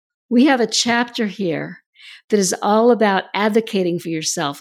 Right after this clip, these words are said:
fighting at work for the right for paid leave, for time off, fighting with the government,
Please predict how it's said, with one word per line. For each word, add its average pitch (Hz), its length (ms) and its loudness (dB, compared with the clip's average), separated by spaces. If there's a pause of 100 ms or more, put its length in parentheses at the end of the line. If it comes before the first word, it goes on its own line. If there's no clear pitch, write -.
fighting 220 500 2
at 180 160 -4
work 185 360 -2 (380)
for 208 280 0
the 190 100 2
right 185 300 0
for 190 160 -6 (160)
paid 185 320 0
leave, 180 500 0 (240)
for - 120 -12
time 190 360 -2
off, 175 320 -4 (120)
fighting 214 420 4
with 190 220 0
the 202 80 -2
government, 190 560 0